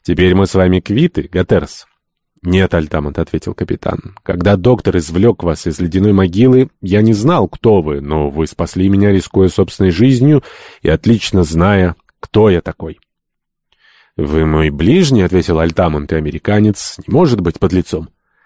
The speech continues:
«Ну, конечно», — воскликнул доктор, «ведь он такой же человек, как и вы, Гатерос,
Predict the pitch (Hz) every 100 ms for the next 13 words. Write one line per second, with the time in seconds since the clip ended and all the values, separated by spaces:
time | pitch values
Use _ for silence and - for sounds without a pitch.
0 | _ _ _ - 107 123 156 175 196 233
1 | 185 - 156 139 139 123 123 110 110 -
2 | 92 110 131 120 135 160 143 139 135 123
3 | 135 135 123 - 113 120 131 104 104 -
4 | 120 117 92 -